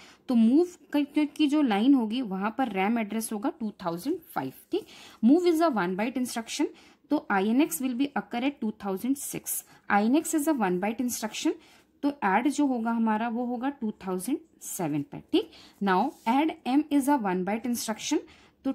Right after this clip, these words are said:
टू थाउजेंड एट पर हमारा होगा decimal adjust accumulator,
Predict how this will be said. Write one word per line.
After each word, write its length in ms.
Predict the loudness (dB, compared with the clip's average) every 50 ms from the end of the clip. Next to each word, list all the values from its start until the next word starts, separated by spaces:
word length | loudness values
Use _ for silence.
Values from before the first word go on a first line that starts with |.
| -6 _ _
टू 160 | 0 0 0 -2 -2 -2
थाउजेंड 480 | 0 0 0 0 -2 -2 -2 -2 -2 -4 -6 _ _ _ -2
एट 200 | 0 0 0 -2 -2
पर 140 | -2 -2 0
हमारा 360 | 0 0 0 0 0 0 0 0 0
होगा 280 | 0 -2 0 0 -2 -2 -2 -2
decimal 480 | -4 -4 -2 -2 0 0 2 0 0 -2 -4
adjust 500 | -4 -6 -4 -6 -6 -6 -6 -6 -10 -8 -8 -8
accumulator, 580 | -8 -4 -4 -4 -4 -4 -4 -6 -8 -12 -16